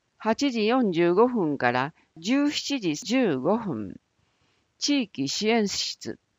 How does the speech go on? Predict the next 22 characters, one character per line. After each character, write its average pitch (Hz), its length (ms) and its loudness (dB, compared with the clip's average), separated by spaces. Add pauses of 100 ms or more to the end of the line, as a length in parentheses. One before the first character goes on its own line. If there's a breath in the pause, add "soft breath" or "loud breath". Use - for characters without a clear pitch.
(460)
電 165 360 2
話 143 240 -2 (260)
九 285 360 2
二 247 380 4
四 160 320 2
の 117 200 -2 (340)
九 285 280 2
三 190 480 0
零 214 320 6
六。 190 220 2 (2000)
生 240 340 6
活。 156 520 -4 (840)
平 233 240 4
日 196 460 -2 (180)
八 240 380 0
時 202 160 0
四 226 240 2
十 147 220 0
五 196 140 2
分 156 300 -2
か 123 160 0
ら 131 220 0